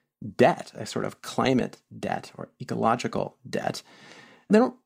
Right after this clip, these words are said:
really want to talk about these things because they're politically inconvenient. And, you know, I don't really want to talk about these things either, because it's hard to talk about structural forms of oppression <laughs> that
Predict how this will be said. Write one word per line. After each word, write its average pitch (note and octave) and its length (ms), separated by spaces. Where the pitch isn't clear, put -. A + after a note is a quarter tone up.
really F#3 280
want C#3 240
to - 60
talk G#3+ 180
about E3 240
these B2 220
things B2+ 240
because B2+ 360
they're A#2+ 300
politically C3+ 540
inconvenient. A#2+ 1040
And, E3+ 180
you G#3+ 80
know, B3+ 160
I G3+ 120
don't E4 160
really D3 400
want D#3 360
to - 40
talk D3 160
about C#3 200
these C#3+ 200
things D#3 280
either, F#3+ 260
because B2+ 280
it's - 260
hard G#3 420
to D3 80
talk G3+ 360
about A2 360
structural A#2+ 1000
forms B2 760
of A2 400
oppression B2 800
<laughs> - 60
that C3 480